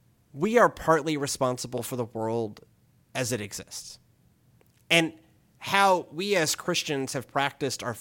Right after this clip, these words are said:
like, we're really good at blaming evil. We love to blame evil. And, like, evil's a thing, right? Evil bad. But, like, also some of what, to me,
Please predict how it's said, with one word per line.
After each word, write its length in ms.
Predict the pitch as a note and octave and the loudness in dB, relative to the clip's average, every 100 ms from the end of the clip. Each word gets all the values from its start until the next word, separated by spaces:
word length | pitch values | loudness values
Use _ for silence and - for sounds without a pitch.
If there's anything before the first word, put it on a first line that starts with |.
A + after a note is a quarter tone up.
| - | -6
like, 220 | D3+ - - | -6 -6 0
we're 160 | A3+ B3 | 4 4
really 360 | D3+ F#3+ G3+ F3+ | 4 2 2 0
good 520 | D#3+ D3+ C#3 A#2+ - _ - | 2 2 2 -2 -6 _ 0
at 280 | E3 C3+ - | 0 0 0
blaming 640 | C#3 C3 B2+ A#2+ A#2 - - | 2 2 0 0 -2 -6 -8
evil. 400 | B2 A2+ - - _ _ _ | -6 -6 -12 -18 _ _ _
We 140 | - A#3+ | -2 -2
love 520 | A3+ A#3+ B3 B3+ E3+ | -2 2 6 6 4
to 120 | F3 | -4
blame 340 | B2+ D#3 A#2+ A#2 | -2 -4 -2 -4
evil. 320 | A2 G2+ - | -6 -8 -6
And, 120 | A3+ | -4
like, 200 | D4+ E4 | -2 -4
evil's 240 | F4 F4 E4+ | -4 -6 -8
a 40 | |
thing, 200 | E4 E4 - _ _ _ _ | -8 -10 -12 _ _ _ _
right? 260 | F#3+ B3+ - _ - | -2 -2 -4 _ -4
Evil 220 | D#4 E4+ | -2 -2
bad. 340 | - C#3 F3 - _ _ _ _ _ - | -4 -6 -6 -12 _ _ _ _ _ 0
But, 160 | F3+ | 2
like, 340 | F#3 F3+ - - _ _ _ - | 2 0 -2 -20 _ _ _ 0
also 840 | E3+ G#3+ A3+ - C3 A2+ A2 C#3 G3 _ _ _ | 6 6 6 4 2 0 -2 -6 -10 _ _ _
some 480 | - - - D3 D3+ | -8 -2 2 2 2
of 180 | D3+ C3 | -2 0
what, 400 | C3 C3 A2+ - _ _ _ _ - | 4 4 2 -4 _ _ _ _ -6
to 140 | - C3+ | -4 -2
me, 600 | B2 C#3 A2+ B2+ G3 | 0 -2 -2 -6 -8